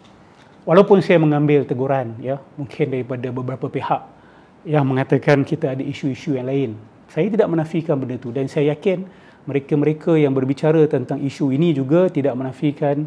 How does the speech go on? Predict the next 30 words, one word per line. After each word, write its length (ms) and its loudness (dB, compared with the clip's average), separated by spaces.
kita 320 -4
ada 160 -2
isu-isu 320 -4
besar 320 -2
yang 160 0
lain 160 0
juga. 320 -6
Kan? 240 -4
"Ma 160 2
la 160 4
yudraku 480 2
kulluhu, 400 -2
la 160 2
yutraku 400 -2
kulluhu." 400 0
Satu 240 2
perkara 240 4
yang 160 6
kita 160 2
tak 100 2
dapat 160 -2
nak 140 -2
buat 160 0
semua, 400 0
kita 160 0
jangan 240 4
tinggalkan 400 0
semua. 320 -4
Betul? 320 4
Ah, 240 -10